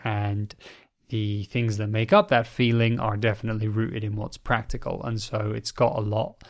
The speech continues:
going on with the body shape that's very ergonomic, very comfortable in a seated and standing up position. Uh, I had the chance to play a couple of different ones at a guitar show a while back. That was one of my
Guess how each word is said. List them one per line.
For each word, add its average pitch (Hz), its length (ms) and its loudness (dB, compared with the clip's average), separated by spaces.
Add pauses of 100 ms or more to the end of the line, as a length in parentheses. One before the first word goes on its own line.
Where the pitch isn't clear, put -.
(680)
going 110 380 6
on 104 260 0
with 104 140 -4
the - 80 -20
body 110 340 4
shape 107 360 -2
that's - 180 -10
very 107 360 0
ergonomic, 127 460 0
very 110 160 -6
comfortable 110 560 -2
in 104 140 -2
a 101 240 -2 (320)
seated - 880 -8
and 101 340 -2
standing 107 340 -2
up 147 140 -2
position. 107 480 0 (460)
Uh, 120 420 6
I 131 120 10
had 135 120 10
the 120 60 2
chance 123 240 2
to 110 80 -10
play 120 180 4
a 110 60 4
couple 120 260 0
of 117 80 0
different 113 220 -2
ones 113 160 -2
at 117 80 -6
a - 20 -16
guitar 147 300 4
show 127 220 2
a 120 40 2
while 117 200 -2
back. 117 260 -2
That 117 120 -4
was 110 140 -6
one 113 80 -2
of 113 80 -4
my 107 100 -8